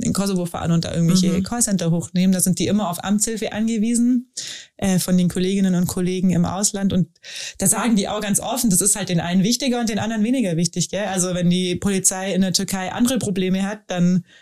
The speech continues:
Speaker 1: es sind halt auch nicht, äh, die eigenen Landsleute betroffen
Speaker 2: Mhm.
Speaker 1: von den Betrügen.
Speaker 2: Mhm.
Speaker 1: So, also,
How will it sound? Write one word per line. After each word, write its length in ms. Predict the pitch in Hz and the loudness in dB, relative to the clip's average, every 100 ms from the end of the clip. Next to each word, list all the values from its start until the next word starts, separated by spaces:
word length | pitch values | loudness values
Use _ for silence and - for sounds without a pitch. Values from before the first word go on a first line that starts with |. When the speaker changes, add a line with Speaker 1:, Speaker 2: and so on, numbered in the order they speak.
| - _ _ _ - _ | -20 _ _ _ -20 _
Speaker 1:
es 180 | - 208 | 0 2
sind 180 | 269 233 | 2 -2
halt 160 | 185 | -2
auch 160 | 175 170 | -4 2
nicht, 360 | 180 175 - - | 2 2 -2 -8
äh, 360 | - - - - - - _ - | -8 -8 -10 -12 -16 -18 _ -2
die 120 | 196 | 0
eigenen 280 | 170 170 175 | 0 0 0
Landsleute 460 | 165 180 180 175 170 | 2 0 -2 -4 -2
betroffen 420 | - 185 180 185 | 2 2 4 4
Speaker 2:
Mhm. 60 | 170 - | 2 0
Speaker 1:
von 120 | 175 | 0
den 160 | 165 | 2
Betrügen. 380 | 160 165 359 233 | 0 0 2 2
Speaker 2:
Mhm. 340 | 165 214 208 220 | 4 2 2 0
Speaker 1:
So, 240 | - 175 | 0 0
also, 420 | 175 196 180 180 | -2 -2 -2 -4